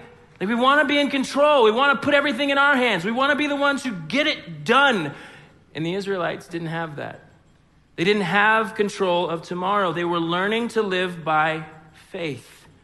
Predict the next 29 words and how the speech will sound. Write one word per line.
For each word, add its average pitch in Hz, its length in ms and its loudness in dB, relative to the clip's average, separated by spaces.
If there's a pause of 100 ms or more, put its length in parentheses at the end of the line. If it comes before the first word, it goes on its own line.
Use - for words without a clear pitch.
(520)
when 151 140 -8
they 147 80 -6
had 143 180 -8
lived 147 240 -8
by 151 160 -8
sight 147 460 -8
for 147 160 -14
so 143 220 -10
long. 139 420 -10 (840)
Everything 202 400 -2
that 196 120 -6
was 185 140 -6
familiar, 170 460 -4
everything 208 560 -4
what 175 120 -2
I 214 260 2
know, 165 240 -2
control, 175 680 -2 (160)
nothing 233 420 -2
having 226 300 0
to 196 80 -2
wait, 185 280 -2
going 247 280 0
after 226 240 -4
what 208 120 -2
I 208 120 0
think 202 220 -8
is 170 120 -8
best. 165 460 -4